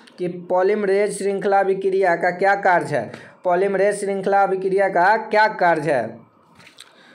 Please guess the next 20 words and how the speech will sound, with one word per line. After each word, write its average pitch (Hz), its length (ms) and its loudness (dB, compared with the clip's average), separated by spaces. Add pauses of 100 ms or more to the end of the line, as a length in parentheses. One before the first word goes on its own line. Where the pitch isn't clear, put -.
(180)
तो 165 100 -2
हमारा 180 360 2
सटीक 190 640 -6
आंसर 196 260 -2
हो 196 140 0
जाएगा 180 400 2
कि 202 180 -6
डीएनए 180 480 0
प्रवर्धीकरण। 180 2250 0 (500)
क्या 180 120 0
हो 185 60 2
जाएगा? 202 380 4
प्रवर्धीकरण। 185 2000 -2 (1300)
उसके 151 220 -6
बाद 180 120 0
हमारा 175 220 2
नेक्स्ट 196 360 -2
क्वेश्चन 202 360 0
हो 185 100 0
जाएगा 175 680 2